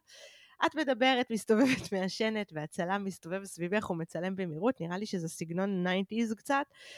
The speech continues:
אה, הדי לופלר העמידה אותי במקום, ביימה כל אצבע ולא בזבזה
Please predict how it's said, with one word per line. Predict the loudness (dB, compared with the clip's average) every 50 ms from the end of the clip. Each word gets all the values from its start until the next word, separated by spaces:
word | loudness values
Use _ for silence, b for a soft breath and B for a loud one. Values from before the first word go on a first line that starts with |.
| B B B B B B B B _ _ -2
אה, | 0 0 0 0 0 0 0 -2 -2 -4 -8 -12 _ _ -6
הדי | -4 -4 -2 -2
לופלר | 0 0 -2 -2 -6 -10 -10 -6 -4 -2
העמידה | 0 0 2 2 2 2 2 0 0
אותי | 0 -2 -2 -2
במקום, | -2 -2 -4 -4 -2 -2 -2 0 -2
ביימה | -4 -4 -4 -4 -6 -8
כל | -4 -4 -4 -4 -2 -6 -8
אצבע | -8 -8 -6 -6 -4 -4
ולא | -2 -4 -4
בזבזה | -2 -4 -6 -6 -6 -6 -6 -4 -4